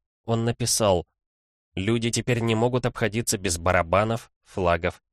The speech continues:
парадов. И лучше, если они будут боготворить кого-то, не имеющего реальной власти». В Англии же реальная власть у джентльменов в котелках, а в золоченой карете, символизирующей величие, восседает другая персона.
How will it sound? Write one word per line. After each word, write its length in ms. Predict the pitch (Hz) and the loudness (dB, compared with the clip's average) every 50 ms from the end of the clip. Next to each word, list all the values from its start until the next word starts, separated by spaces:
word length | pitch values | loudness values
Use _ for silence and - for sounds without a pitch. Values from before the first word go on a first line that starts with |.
| _ _ - | _ _ 0
парадов. 520 | 101 92 92 90 87 80 78 78 - - _ _ _ _ _ _ _ _ _ | 2 2 4 4 2 2 0 -2 -4 -6 _ _ _ _ _ _ _ _ _
И 80 | 92 | -2
лучше, 280 | 95 123 170 - - 156 | -2 0 0 0 0 0
если 280 | 147 151 143 - 147 139 | 0 0 2 2 2 2
они 180 | 135 139 139 | 2 2 2
будут 300 | 135 135 143 139 139 127 | 0 0 0 0 0 0
боготворить 580 | 113 110 113 113 110 117 123 127 135 131 - - | 0 -2 -2 -2 0 0 0 0 0 -2 -2 0
кого-то, 460 | - 123 117 120 139 143 139 143 131 | 0 2 2 4 4 2 2 2 0
не 180 | 127 123 120 117 | 0 0 0 0
имеющего 480 | 113 120 120 120 120 - - 113 113 | 0 0 0 0 0 0 -2 0 0
реальной 400 | 113 110 104 104 104 107 110 110 | 2 2 2 2 2 0 0 -2
власти». 560 | 101 107 110 104 87 76 - - - 64 - _ _ _ _ _ _ _ _ _ _ _ _ _ | 0 2 2 2 2 0 -2 -6 -8 -10 -12 _ _ _ _ _ _ _ _ _ _ _ _ _
В 160 | - 101 101 | -8 -2 0
Англии 380 | 131 139 139 127 131 127 127 120 | 2 2 2 2 2 2 2 2
же 140 | 107 113 113 | 2 2 2
реальная 420 | 113 113 113 113 113 110 107 104 | 2 2 2 2 2 0 0 0
власть 340 | 95 101 110 117 113 - - | 0 0 0 -2 -2 -2 -4
у 60 | 107 | -4
джентльменов 640 | 87 87 101 98 92 - 101 101 104 104 104 101 - | -2 -2 -2 -2 -2 -2 -2 0 0 0 0 -2 -4
в 160 | - - - | -6 -8 -8
котелках, 680 | - 101 - - 101 101 101 - - 110 101 92 - - _ _ _ _ _ _ _ | -6 -4 -2 -2 -2 -2 -2 -2 0 0 0 0 -2 -8 _ _ _ _ _ _ _
а 100 | - 104 | -6 -4
в 60 | 92 87 | -4 -2
золоченой 480 | 87 90 90 87 - - 101 101 98 | 0 0 0 0 0 0 0 0 -2
карете, 540 | 92 - 104 98 - 117 131 131 - - 85 | -2 -2 -2 -2 0 0 -2 -2 -4 -4 -4
символизирующей 960 | - - 85 82 82 78 80 78 78 82 82 85 82 80 - - - 82 80 | -4 -4 -2 -2 -2 -2 -2 -2 -2 -2 -2 -2 -2 -4 -4 -6 -4 -4 -4
величие, 640 | 80 76 78 78 80 90 101 101 - - 113 110 110 - _ _ _ - | -4 -6 -6 -6 -4 -4 -4 -4 -4 -2 -2 -2 -2 -4 _ _ _ -12
восседает 720 | 90 85 95 - - - - 98 95 120 135 139 127 117 | -8 -4 -4 -2 -2 -2 -2 -2 0 0 0 -2 -2 -2
другая 400 | 110 123 131 113 110 107 104 101 | -2 -2 -2 0 0 0 0 0
персона. 600 | - - 104 101 - - - 95 85 78 78 78 | 0 -2 -4 -2 -2 -2 0 0 0 0 -2 -4